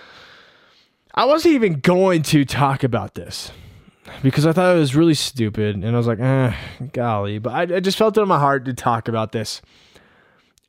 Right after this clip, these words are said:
And, and I wanna talk about the, the new trend, the Asian hate, and how stupid it is, really. I, I made this tweet a few days ago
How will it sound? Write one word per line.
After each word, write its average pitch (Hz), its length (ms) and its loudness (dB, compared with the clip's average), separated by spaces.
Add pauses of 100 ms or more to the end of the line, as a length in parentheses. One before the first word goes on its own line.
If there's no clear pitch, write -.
(100)
And, 160 200 -2
and 185 180 0
I 196 60 2
wanna 220 220 2
talk 226 240 0
about 196 180 0
the, 170 260 2
the 147 320 2
new 160 260 0
trend, 147 580 0
the 139 180 0
Asian 139 400 2
hate, 143 440 0 (1000)
and 120 180 -2
how 170 280 0
stupid 160 480 0
it 165 140 4
is, 170 380 2
really. 151 440 2 (1700)
I, 208 320 2
I - 20 2
made 262 240 2
this 208 280 0 (120)
tweet - 500 0 (1200)
a - 60 -18
few 175 180 2
days 160 360 2
ago 120 420 -2